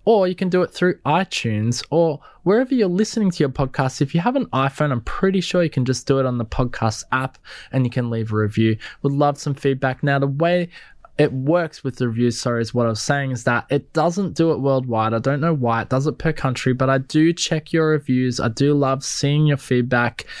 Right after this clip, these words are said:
And also, if you wanna slide into my D M, when I say D M, emails, you can do that. We've set up an email for this podcast exactly, emlyn in the mix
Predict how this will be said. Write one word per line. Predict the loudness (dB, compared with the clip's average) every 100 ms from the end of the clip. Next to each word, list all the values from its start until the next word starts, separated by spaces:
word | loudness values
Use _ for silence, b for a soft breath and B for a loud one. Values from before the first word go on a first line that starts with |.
| B B B B 0
And | 2
also, | 2 0
if | -2
you |
wanna | -2 -4
slide | 0 0 2
into | -2 -2 -2
my | 0 0 2 0 0 -2
D | 0 2
M, | 0 0
when | -2
I |
say | 0 -2
D | 0 0
M, | 0 0
emails, | 0 2 0 -2 -8 -10 B B -2
you | 0
can | 0
do | 2
that. | 2 0
We've | -2
set | -2 0
up | 0 0
an | -4
email | -2 -2 -2 -4 -8
for | -4 0 2 2 0
this | -2 0 0 -2
podcast | -4 -2 -2 0 -2 0
exactly, | -2 0 0 0 -2 -2
emlyn | 0 2 2 2 0 -4 -2
in | 2 2 0 0
the | 2 2
mix | 0 -4 -6 -10